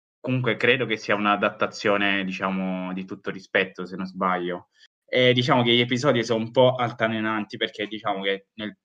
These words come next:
primo episodio inizia come se fosse una serie T V adolescenziale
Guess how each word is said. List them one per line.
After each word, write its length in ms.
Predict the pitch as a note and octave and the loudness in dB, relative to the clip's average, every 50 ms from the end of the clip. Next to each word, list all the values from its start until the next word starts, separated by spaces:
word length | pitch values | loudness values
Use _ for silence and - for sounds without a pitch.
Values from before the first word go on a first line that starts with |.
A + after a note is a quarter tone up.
| _ | _
primo 300 | - D3 D3+ D#3 D3+ C#3+ | 2 4 4 6 6 4
episodio 760 | C3+ C3 D3 C#3 C#3+ E3+ D3+ D3+ D3 C3+ C#3 C#3 C3+ B2 - - | 0 0 -2 0 2 4 4 6 6 4 4 2 2 0 -2 -4
inizia 400 | - A#2+ B2 B2 B2 B2 - B2+ | -4 -2 0 0 0 0 0 -2
come 180 | A2+ A#2 A2+ A2 | -2 -2 -2 -4
se 140 | A#2+ A2+ A#2 | -4 -6 -6
fosse 320 | - A2+ G#2+ - - A#2 | -6 -8 -8 -8 -6 -4
una 100 | A2 G#2+ | -4 -4
serie 300 | G#2 - A2 G#2 G#2+ G#2+ | -2 -2 -2 -2 -2 -4
T 100 | - G#2+ | -6 -8
V 160 | G2+ G2+ G2+ | -8 -6 -4
adolescenziale 1080 | G2 G2 G2 G#2+ G#2+ G#2 - - G#2 G2 F#2+ - - F#2+ F#2 F#2 F#2 F#2+ F#2 F#2 - _ | -4 -4 -4 -4 -4 -4 -6 -8 -8 -10 -10 -8 -6 -4 -4 -4 -2 -4 -4 -6 -8 _